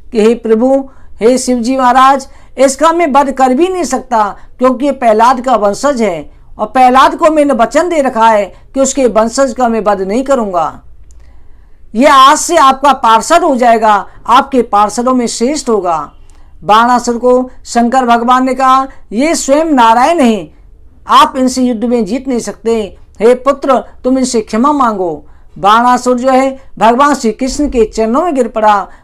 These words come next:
भगवान श्री कृष्ण ने अभय दान दिया। बाणासुर ने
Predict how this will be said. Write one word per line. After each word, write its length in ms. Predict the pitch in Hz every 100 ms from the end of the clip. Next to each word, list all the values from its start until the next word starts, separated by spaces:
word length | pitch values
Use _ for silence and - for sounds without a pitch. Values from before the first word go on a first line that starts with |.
| -
भगवान 380 | 202 233 269 311
श्री 200 | 247 208
कृष्ण 300 | 240 247 254
ने 60 |
अभय 280 | 226 208 226
दान 280 | 180 214 277
दिया। 400 | 247 208 156 160 - - - -
बाणासुर 520 | 185 226 254 254 254
ने 260 | 254 269 277